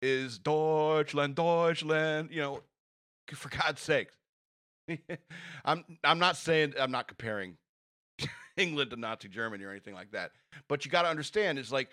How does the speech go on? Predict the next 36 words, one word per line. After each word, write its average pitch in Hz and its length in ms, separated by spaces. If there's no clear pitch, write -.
they 185 140
don't 220 160
have 151 380
the 127 60
First 131 340
Amendment 170 360
in 131 100
England. 117 400
They 143 80
don't 190 80
have 190 100
the 165 60
First 175 260
Amendment 151 340
in - 40
Canada. 123 420
And 98 100
E 135 100
K 175 180
and 160 80
I 135 80
were 123 80
talking 120 260
about 113 200
Letterkenny 120 480
'cause 98 280
obviously 98 320
I 95 40
was 95 80
talking 98 220
about 95 120
it - 40
in 87 40
the 98 60
show 165 200
today. 110 220